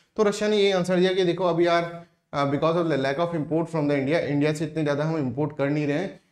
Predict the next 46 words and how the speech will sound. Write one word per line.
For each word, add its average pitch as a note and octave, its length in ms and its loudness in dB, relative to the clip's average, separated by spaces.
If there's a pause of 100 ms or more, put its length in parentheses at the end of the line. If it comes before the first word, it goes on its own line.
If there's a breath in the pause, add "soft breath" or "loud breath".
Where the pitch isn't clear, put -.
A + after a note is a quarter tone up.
(100)
it C#3+ 100 -2
is D#3+ 140 0
not D3+ 180 0
enough D3+ 280 -2
to D3 120 0
use C3 180 -2
the B2 120 2
rupee।" G2+ 300 -6
अभी D3+ 200 4
हम E3 160 2
रुपये C#3+ 280 2
उसको D#3 200 0
यूज़ C#3 180 0
नहीं C#3 100 -2
कर B2 80 0
सकते, A#2+ 240 -4
जब D3+ 280 0
ज़्यादा C#3+ 260 4
मात्रा E3 280 2
में E3 100 2
इंपोर्ट D#3 360 0
करेंगे C#3+ 260 0
ना, F#3+ 140 0 (420 loud breath)
तब D#3+ 160 4
जाकर D3+ 240 4
रुपये C3+ 200 0
इसको C3 200 -2
यूज़ A#2 200 0
करेंगे। F#2+ 300 -4 (360 loud breath)
तो G#3+ 40 6
हमको G3+ 260 2
ये G3+ 140 2
भी G#3+ 120 2
देखना G3+ 280 2
है G#3 60 0
कि G#3+ 80 0
इंटरनेशनल F#3+ 500 2
ट्रेड F3+ 360 4
के F#3+ 60 -2
अंदर F3 200 2
हम G3 80 0
किस E3+ 220 -4
तरह F3+ 140 2
से F#3 140 2
परफॉर्म E3+ 380 0
करें, B2+ 320 0